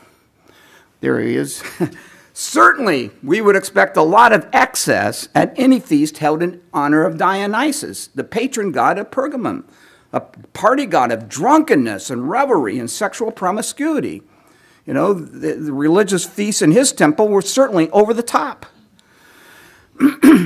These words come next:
So again, this is how the believers there lived before their conversion. Perhaps some of them were still attracted to these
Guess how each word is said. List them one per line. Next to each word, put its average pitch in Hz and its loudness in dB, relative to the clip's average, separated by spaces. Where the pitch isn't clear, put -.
So 269 4
again, 254 2
this 202 6
is 220 -2
how 185 2
the 196 0
believers 196 2
there 156 8
lived 202 6
before 208 2
their 196 4
conversion. 214 2
Perhaps 208 0
some 262 4
of 240 6
them 202 0
were 196 0
still 233 4
attracted 269 2
to 196 -6
these 196 -4